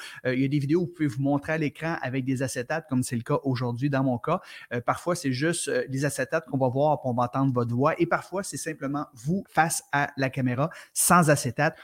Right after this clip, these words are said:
Peu importe, euh, qu'est-ce qu'on devrait dire, dans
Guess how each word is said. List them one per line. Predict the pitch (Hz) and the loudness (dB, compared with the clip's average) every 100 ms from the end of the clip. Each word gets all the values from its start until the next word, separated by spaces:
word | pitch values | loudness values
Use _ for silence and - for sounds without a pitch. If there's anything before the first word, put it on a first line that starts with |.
| - _ | -20 _
Peu | - 202 | 8 8
importe, | 156 - 170 175 - | 8 6 4 4 0
euh, | 131 - _ - | 0 -2 _ 0
qu'est-ce | 208 202 | 0 0
qu'on | - 147 | 0 2
devrait | 139 131 135 | 4 2 2
dire, | 127 156 | 2 2
dans | 143 | 2